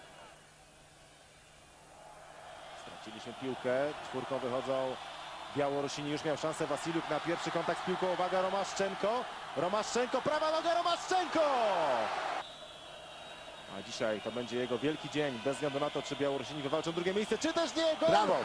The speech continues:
Speaker 1: Wreszcie dla polskiego zespołu Marcin Żewłakow wykorzystał to dobre dośrodkowanie i zaskoczył Genadija Tumiłowicza.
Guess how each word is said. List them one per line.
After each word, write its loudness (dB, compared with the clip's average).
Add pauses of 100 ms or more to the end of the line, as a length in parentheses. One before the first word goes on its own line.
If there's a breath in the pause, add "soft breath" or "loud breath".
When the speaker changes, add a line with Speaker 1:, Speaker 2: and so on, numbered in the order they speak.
(140)
Speaker 1:
Wreszcie 2
dla 2
polskiego 0
zespołu 2
Marcin 0
Żewłakow 0 (320)
wykorzystał 2
to 2
dobre 4
dośrodkowanie 2 (280)
i 2
zaskoczył 2
Genadija 2
Tumiłowicza. 0